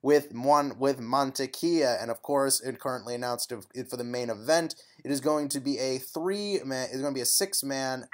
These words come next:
tag team match. It's going to be L A X, Homicide, Ortiz, and Santana, formerly known as E Y F B O, and the current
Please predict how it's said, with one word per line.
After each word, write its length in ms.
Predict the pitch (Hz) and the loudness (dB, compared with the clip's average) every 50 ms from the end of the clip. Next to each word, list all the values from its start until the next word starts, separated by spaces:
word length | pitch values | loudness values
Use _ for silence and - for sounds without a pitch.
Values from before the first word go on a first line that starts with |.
| - - - - | -12 -12 -10 -2
tag 380 | - 190 190 202 208 175 - | 2 6 8 8 6 6 2
team 260 | - - 131 117 110 | -2 -4 -4 -6 -6
match. 320 | 110 113 117 117 117 113 - | -4 -4 -2 -2 -2 -4 -4
It's 120 | 131 123 | -8 -6
going 180 | 120 135 131 123 | -4 -4 -6 -6
to 80 | - 120 | -8 -8
be 140 | 113 117 - - | -10 -8 0 2
L 180 | 143 143 139 | 4 6 6
A 100 | 135 139 135 | 6 6 4
X, 200 | 131 127 - - | 4 2 2 -2
Homicide, 580 | - 139 139 135 131 - - 143 135 131 135 - | -4 -4 -2 0 0 2 2 4 4 2 2 0
Ortiz, 500 | - 131 127 127 - - 143 139 127 123 | -2 -6 -4 -4 -2 -2 -2 -2 -2 -2
and 100 | 123 113 | -2 -2
Santana, 560 | - 123 123 123 - - 156 151 151 147 143 | -2 -2 -2 -4 -4 -2 0 2 2 2 2
formerly 280 | - 185 185 151 120 107 | 2 0 0 0 -2 -2
known 140 | 107 104 | -4 -4
as 120 | 104 98 104 | -4 -6 -4
E 40 | 101 | -2
Y 200 | 104 104 107 104 | 0 0 2 0
F 140 | 104 101 - - | 0 -2 -6 -10
B 160 | 98 101 117 | -8 -4 -2
O, 120 | 123 123 123 | -2 -2 -2
and 80 | 120 | -4
the 60 | 113 | -8
current 380 | 110 - - 135 135 131 127 | -6 -4 -2 -2 -2 -2 -4